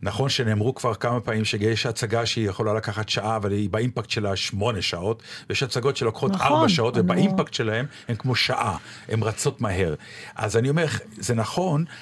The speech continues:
Speaker 1: אבל מה שאנחנו מנסים לומר זה לפעמים יש אירועים שהזמן הוא פקטור רציני. כלומר, החוויה מחלחלת לאט, כמו צ'ולט, שכל הלילה אין
Speaker 2: נכון,
Speaker 1: קיצורי
Speaker 2: זה
Speaker 1: דרך
Speaker 2: צריך
Speaker 1: לצ'ולט.
Speaker 2: את הזמן
Speaker 1: החוויה
Speaker 2: הזה.
Speaker 1: האומנותית המסוימת הזאת, אין קיצורי דרך,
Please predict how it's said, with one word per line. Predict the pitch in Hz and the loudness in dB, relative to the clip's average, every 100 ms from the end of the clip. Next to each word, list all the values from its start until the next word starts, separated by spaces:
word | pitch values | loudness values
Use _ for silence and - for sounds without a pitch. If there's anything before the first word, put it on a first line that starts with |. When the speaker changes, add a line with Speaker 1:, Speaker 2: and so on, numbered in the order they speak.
| - | -6
Speaker 1:
אבל | 120 98 139 190 151 | -4 0 2 4 4
מה | 120 | 2
שאנחנו | 131 135 190 - | 0 0 -2 0
מנסים | 185 127 - 214 226 | 0 2 0 0 2
לומר | 151 113 107 | 2 0 0
זה | 104 110 | 0 -2
לפעמים | 117 - 135 135 208 254 180 - - | -2 -2 0 2 4 2 -2 -8 -2
יש | 143 190 | 0 2
אירועים | - 143 127 131 160 208 202 - - | 0 0 0 2 2 2 0 -8 -6
שהזמן | - 127 117 98 156 220 | -2 0 2 2 4 4
הוא | 175 | 2
פקטור | - 165 165 - 135 | 0 -2 -2 -2 0
רציני. | 120 - 107 113 110 - - - | 0 -2 0 2 2 -2 -12 -8
כלומר, | - 101 151 175 165 - - | -2 2 4 4 0 -8 -6
החוויה | 101 123 117 117 151 170 - | -2 0 2 4 4 2 0
מחלחלת | - 120 - 110 - 156 156 131 | -2 -2 -2 -2 0 0 0 0
לאט, | - 117 - | 0 0 -2
כמו | 143 | -4
צ'ולט, | 151 - 170 98 82 | -2 2 2 2 -2
שכל | - - 98 104 98 - 120 135 | -8 -4 -4 -4 -8 -4 -2 0
הלילה | 131 131 139 151 147 - | 0 0 2 2 0 0
אין | 196 | 0
Speaker 2:
נכון, | - 190 339 | 2 4 4
Speaker 1:
קיצורי | 254 156 | 6 6
Speaker 2:
זה | - | 6
Speaker 1:
דרך | 165 | 4
Speaker 2:
צריך | 233 208 240 | 4 4 4
Speaker 1:
לצ'ולט. | 220 170 262 | 4 4 2
Speaker 2:
את | |
הזמן | 233 254 277 285 | 0 2 2 2
Speaker 1:
החוויה | 277 113 135 | 2 2 4
Speaker 2:
הזה. | 175 | 4
Speaker 1:
האומנותית | 160 151 120 165 135 | 4 4 2 0 0
המסוימת | 123 - 156 160 | 0 2 2 2
הזאת, | 165 185 185 | 2 2 2
אין | 151 190 | 0 -2
קיצורי | - 156 156 127 | -4 -4 0 2
דרך, | 127 143 | 4 2